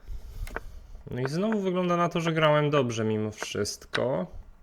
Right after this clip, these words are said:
Tutaj odbijamy materiał, skoczek przeciwnika jest na bandzie. Wydaje mi się,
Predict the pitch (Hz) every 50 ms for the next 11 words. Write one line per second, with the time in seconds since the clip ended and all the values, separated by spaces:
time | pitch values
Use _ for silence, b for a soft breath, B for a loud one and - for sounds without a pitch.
0 | - - - - - _ - - - - - _ _ - - 143 - 170 147 135
1 | 82 120 120 117 113 117 117 123 123 123 120 117 113 110 110 - 110 104 101 101
2 | 101 101 107 110 110 - - 127 117 156 - - - 127 110 120 120 117 107 -
3 | 113 107 - 113 107 101 98 98 95 98 98 95 104 107 117 135 143 B B B
4 | B B B B B B B B B B B _ _ _ _ - - - _ _
5 | _ _ - _ _ - - - - - - - - - _ _ _ _ - _
6 | _ _ - - - 120 - 151 156 170 170 175 175 175 165 165 - - 180